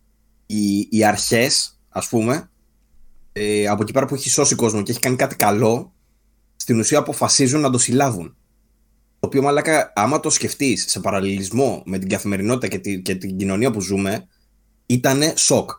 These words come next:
Εγώ εκείνη την ώρα που το είδα, λέω, «Μπράβο τους για αυτό που φτιάξανε».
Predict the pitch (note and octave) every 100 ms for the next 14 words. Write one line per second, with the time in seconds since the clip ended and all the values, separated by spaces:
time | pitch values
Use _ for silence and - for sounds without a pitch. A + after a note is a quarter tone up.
0 | _ _ G2 A2+ B2+ D3 C3 D3 G#2+ B2
1 | C3+ C#3+ C3 C#3+ D3 C#3 C3 B2+ C3 C3
2 | A#2+ F2 E2+